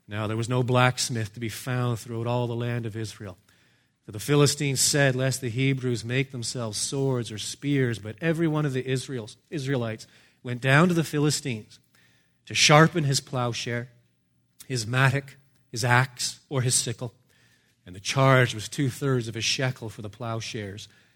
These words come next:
and for the mattocks, and a third of a shekel for the sharpening, for sharpening the axes and for setting the goads. So in the day of the battle, there was neither sword nor spear found in the ha-, hand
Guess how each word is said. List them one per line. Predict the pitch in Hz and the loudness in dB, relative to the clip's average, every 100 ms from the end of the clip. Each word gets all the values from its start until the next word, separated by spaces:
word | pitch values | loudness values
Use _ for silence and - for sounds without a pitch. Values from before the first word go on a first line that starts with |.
| _ | _
and | 107 | -12
for | 101 | -8
the | 117 | -4
mattocks, | 117 131 143 156 - - - - | 2 4 4 0 -6 -6 -6 -10
and | 131 | -10
a | 120 | -8
third | - 151 139 | 4 6 6
of | 110 | 4
a | |
shekel | 104 127 113 123 | -2 -2 -4 -4
for | 113 110 | -10 -10
the | |
sharpening, | 113 139 131 131 139 139 - _ _ | -6 -4 -4 -4 -6 -6 -10 _ _
for | - | -6
sharpening | - 131 143 151 | 2 2 2 -2
the | 139 123 | 0 2
axes | 120 123 - 127 123 | 2 0 -6 -8 -8
and | 117 | -6
for | |
setting | 120 - 120 123 | -6 -4 -4 -4
the | 123 | -6
goads. | 120 117 110 - - _ _ _ _ _ _ | -6 -6 -8 -14 -20 _ _ _ _ _ _
So | - 123 | -6 -2
in | 123 | 2
the | |
day | 120 147 | 8 10
of | 180 | 10
the | 160 | 6
battle, | 117 131 139 131 131 | 2 4 4 4 -2
there | 110 | -4
was | 110 | -6
neither | 120 127 127 | -4 -4 -4
sword | 110 - 139 147 147 | -4 -4 0 0 -2
nor | 127 | -4
spear | 113 - - 143 135 110 | -4 -4 -4 -4 -4 -6
found | - 127 135 | -8 -6 -6
in | 123 | -6
the | 110 | -8
ha-, | 113 127 123 131 | -8 -6 -8 -8
hand | 135 123 | -8 -8